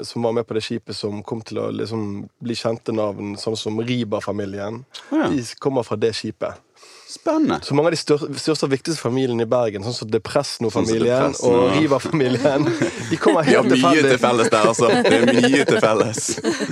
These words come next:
Speaker 2: <laughs>
Speaker 1: Men du, eh, du, Vilde, du, eh, heter jo, vi, det er ingen her som har s-,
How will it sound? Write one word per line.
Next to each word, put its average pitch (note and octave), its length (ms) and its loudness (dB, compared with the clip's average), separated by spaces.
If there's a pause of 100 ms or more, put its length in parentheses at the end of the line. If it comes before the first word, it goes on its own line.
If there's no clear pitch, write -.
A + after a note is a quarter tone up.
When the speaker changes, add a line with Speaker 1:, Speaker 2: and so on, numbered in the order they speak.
(400)
Speaker 2:
<laughs> - 720 -4
Speaker 1:
Men D#3+ 120 2
du, G3 100 2 (120)
eh, B2 680 4
du, D#3+ 280 0
Vilde, A#2+ 340 2
du, C#3 360 2
eh, A#2+ 160 2
heter B2 360 0
jo, G#2+ 360 -2 (300)
vi, C3+ 400 -4
det B2 100 0
er C#3+ 80 2
ingen C#3+ 180 0
her C#3 180 2
som C#3 260 -4
har B2+ 60 0
s-, - 140 -10